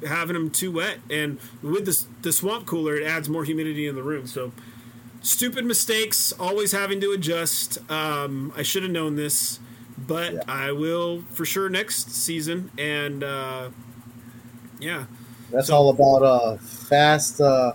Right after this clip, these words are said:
Speaker 2: fast footwork, man. Being able to move on your toes with, uh,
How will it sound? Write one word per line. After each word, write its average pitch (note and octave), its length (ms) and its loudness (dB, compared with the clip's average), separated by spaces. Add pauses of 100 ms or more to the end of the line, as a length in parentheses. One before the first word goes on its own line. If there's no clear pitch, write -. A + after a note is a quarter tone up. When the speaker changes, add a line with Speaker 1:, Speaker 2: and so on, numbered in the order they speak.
(100)
Speaker 2:
fast D#3 380 4
footwork, D3+ 480 4
man. C#3+ 280 2
Being D3+ 220 2
able C#3+ 220 4
to C3+ 60 0
move C#3+ 340 0
on C#3 120 0
your B2 80 -4
toes C#3 480 2
with, A#2+ 180 -2 (140)
uh, A2 220 -2